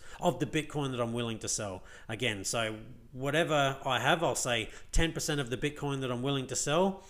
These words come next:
uh, I'll sell at hundred thousand. A-, and again, this is just kind of rounding it off. It probably won't be that. Uh, it could be, uh, a lot lower or a lot higher depending on where we are. It's more a time frame.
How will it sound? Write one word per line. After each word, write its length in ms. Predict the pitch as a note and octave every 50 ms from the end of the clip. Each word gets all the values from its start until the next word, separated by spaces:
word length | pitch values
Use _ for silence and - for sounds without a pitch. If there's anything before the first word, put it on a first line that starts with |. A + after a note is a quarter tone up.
| - - - - - -
uh, 460 | A2 A2+ A2+ A2+ A2+ A2 A2+ - -
I'll 140 | A#2+ A2+ G#2+
sell 320 | - - B2 A2 G#2+ G#2+
at 180 | G#2 G2+ G2+ G2+ G2 - - - - - - - - - - - - - - - - - - - - - D#3
hundred 320 | E3+ E3 C#3+ D3+ C3+ G#2+
thousand. 460 | - A#2+ A2+ G#2+ G2+ F#2+ G2 F#2+ F#2+ - - - - - - - - - - - -
A-, 200 | G#2+ A#2 A#2 B2
and 180 | A2+ A2 A2
again, 240 | G#2 G#2+ G#2+ G2 G#2
this 180 | A2+ G#2 - -
is 80 | G2+
just 220 | - - G#2+ - -
kind 160 | - G#2+ F#2+
of 80 | F#2+ F#2+
rounding 280 | G2+ G2 F#2+ F#2 F#2+
it 80 | G2+ G2
off. 200 | F#2+ F#2+ F#2 -
It 140 | A2 G2+ -
probably 240 | - A2 G2 G2+ G2+
won't 280 | F2+ G2 G2 F#2+ F#2+
be 100 | - G2
that. 320 | F2 F#2+ G#2 C3 - - - -
Uh, 240 | A#2 G#2 G2 G2 G#2
it 100 | A#2 G#2+
could 180 | - - A2+ F#2+
be, 280 | - G#2 G2 F#2+ G2 G2
uh, 260 | - A2 G2+ G2 G#2 A#2
a 60 | A#2
lot 200 | A#2 A2+ A2 G2+
lower 380 | A2 A2 G#2+ G#2+ G#2+ G#2 G#2
or 40 | G2+
a 60 | G2+
lot 160 | G#2 G#2 G2+ -
higher 240 | - A#2 A2 G#2+
depending 400 | G#2 - - - B2 A2+ A2 G#2+
on 160 | G#2 G2+ G2+ G2+
where 180 | G#2+ G#2+ G#2
we 100 | G#2 G#2
are. 200 | G#2+ A2 G#2 F#2+ - - - -
It's 160 | - - -
more 220 | - E3+ F#3+ - D#3
a 40 | -
time 360 | - - B2+ B2+ C3+ C#3 C3+
frame. 400 | - - A#2+ G#2 G2 F#2 F#2